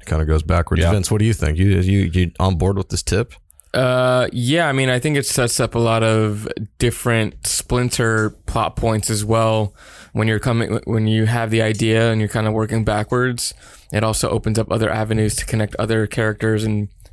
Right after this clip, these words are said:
Speaker 3: build on other storylines as well. So
Speaker 2: It's like
Speaker 3: I dig
Speaker 2: prefab
Speaker 3: it.
Speaker 2: Sprout. You have to walk backwards
Speaker 1: You gotta
Speaker 2: through the room.
Speaker 1: walk backwards through that
Speaker 3: It's
Speaker 1: fucking
Speaker 3: like
Speaker 1: room.
Speaker 3: the, what, what is it? The word web?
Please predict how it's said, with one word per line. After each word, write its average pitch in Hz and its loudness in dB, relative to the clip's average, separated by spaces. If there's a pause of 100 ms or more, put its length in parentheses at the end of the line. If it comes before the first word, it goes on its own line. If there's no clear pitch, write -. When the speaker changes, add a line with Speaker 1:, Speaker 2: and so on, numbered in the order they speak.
Speaker 3:
build 110 0
on 107 2
other 110 0
storylines 107 0
as 104 -6
well. 110 0
So 113 -2
Speaker 2:
It's - -8
like 110 0 (120)
Speaker 3:
I - 2
dig 120 2
Speaker 2:
prefab 101 2
Speaker 3:
it. - -4
Speaker 2:
Sprout. 104 0
You 82 0
have 85 0
to 92 0
walk 92 0
backwards 90 0
Speaker 1:
You 92 4
gotta 117 2
Speaker 2:
through - 0
the - 2
room. 147 2
Speaker 1:
walk 92 -8
backwards 104 -2
through 87 0
that 80 2
Speaker 3:
It's - -6
Speaker 1:
fucking - 0
Speaker 3:
like 78 0
Speaker 1:
room. 80 4
Speaker 3:
the, 117 0
what, 110 -2
what 127 0
is 139 0
it? 131 -4
The 117 0
word 117 0
web? 139 0